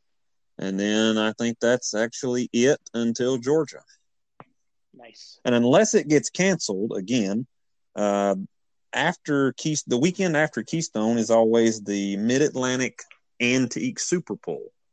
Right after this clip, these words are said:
Speaker 1: And Brad Peters, he's the guy in charge of the antique pull up there. Um, he's a real nice guy. Got some pretty hot running cage tractors. And last year we did it in, well, two thousand nineteen we did it, and it was all one day on Saturday. There was, like, nine hundred and eighty hooks, and I think we started at eight o'clock Saturday morning and pulled till, like,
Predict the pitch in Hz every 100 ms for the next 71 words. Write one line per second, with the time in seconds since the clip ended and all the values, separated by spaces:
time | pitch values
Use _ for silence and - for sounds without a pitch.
0 | _ _ _ _ _ _ - 95 90 87
1 | 98 120 123 131 135 131 127 127 117 117
2 | 117 120 123 117 123 123 117 104 110 120
3 | 117 127 113 123 117 117 - 117 117 117
4 | _ _ - - _ - 95 92 90 90
5 | - - 107 110 117 113 117 117 113 107
6 | 101 98 110 113 - 113 98 - 117 113
7 | - 113 104 - 87 - _ _ _ _
8 | _ 95 95 92 92 90 _ 104 143 147
9 | 139 143 127 123 135 139 110 101 107 107
10 | 107 120 120 104 107 117 95 123 110 95
11 | 98 107 95 95 95 117 123 117 123 113
12 | 120 120 104 - 120 120 113 117 117 110
13 | 92 85 85 90 113 123 120 123 110 113
14 | 120 107 113 117 117 - 95 110 117 117
15 | 113 - 117 113 98 95 110 117 - 120
16 | 113 - 120 117 110 104 113 117 117 104
17 | 98 113 110 104 104 98 98